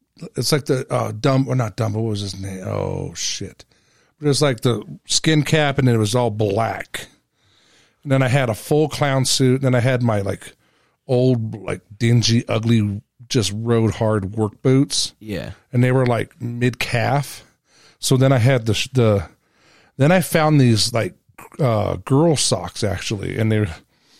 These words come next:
Speaker 1: red and white with, like, diamonds, like, nylons. So I put on my regular socks, those, and it came up to about my knee.
Speaker 2: Uh-huh.
Speaker 1: Then I pulled the, the, um, dr-, uh, the pants up,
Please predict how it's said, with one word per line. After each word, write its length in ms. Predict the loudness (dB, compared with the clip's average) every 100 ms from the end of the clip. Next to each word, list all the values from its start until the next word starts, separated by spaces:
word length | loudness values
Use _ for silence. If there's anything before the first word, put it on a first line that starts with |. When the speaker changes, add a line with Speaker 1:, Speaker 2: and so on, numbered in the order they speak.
| _ _ -4
Speaker 1:
red 460 | -2 2 2 4 4
and 160 | 6
white 160 | 4 2
with, 100 | 0
like, 200 | 0 0
diamonds, 680 | 0 2 2 4 2 2 -2
like, 120 | -2
nylons. 800 | 0 0 2 2 0 -4 -8 -10 -12 _ _ _ _ _ _ _ _ _ _ _ -20 -20 _ _ _ _
So 140 | -2
I 60 | 0
put 180 | 2 2
on 100 | 2
my 80 | 2
regular 280 | 2 2
socks, 500 | 0 0 0 -2 -6 -10
those, 760 | -2 2 4 4 4 2 -2 -10 _ _ _ -2
and 100 | -2
it 40 |
came 120 | 2 2
up 100 | 2
to 80 | 0
about 140 | 0
my 120 | 0
knee. 540 | 2 4 4 6 4 2 -4 _ _ _ -8
Speaker 2:
Uh-huh. 320 | -6 -4 -6 -2
Speaker 1:
Then 140 | 0
I 80 | 0
pulled 520 | -2 0 2 2 2
the, 400 | 2 4 2 0 -6 _ _ _ _ _ -4
the, 420 | -2 0 -4 -10 -10
um, 520 | -8 -6 -8 -10 -14 _ _ _ _ _ _ _ _ _ -20 -4
dr-, 200 | -2 0
uh, 220 | 0 0
the 120 | -4
pants 480 | -6 -2 0 0 0
up, 340 | -2 -2 -6